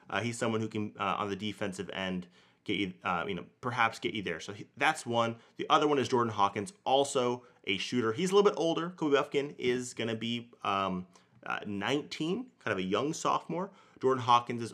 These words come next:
older, about twenty-one, and, uh, he's also just gonna be s-, you know, some guy. He, he l-, helped lead UConn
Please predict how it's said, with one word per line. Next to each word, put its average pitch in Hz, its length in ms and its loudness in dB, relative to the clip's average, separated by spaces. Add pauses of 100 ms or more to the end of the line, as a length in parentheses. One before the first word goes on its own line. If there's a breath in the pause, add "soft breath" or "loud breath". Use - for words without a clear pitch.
older, 101 300 2
about 85 220 -2
twenty-one, 98 800 -2 (340 soft breath)
and, 92 440 -2
uh, 87 320 0
he's 120 320 -2 (100)
also 113 320 0
just 107 180 -6
gonna 110 140 4
be 113 120 0
s-, - 180 -8 (120)
you 107 100 -4
know, 95 180 -6
some 113 240 -4
guy. 110 240 4
He, 113 160 -6
he 101 240 -12
l-, 95 260 -8
helped - 340 0
lead 123 240 -2
UConn 127 520 2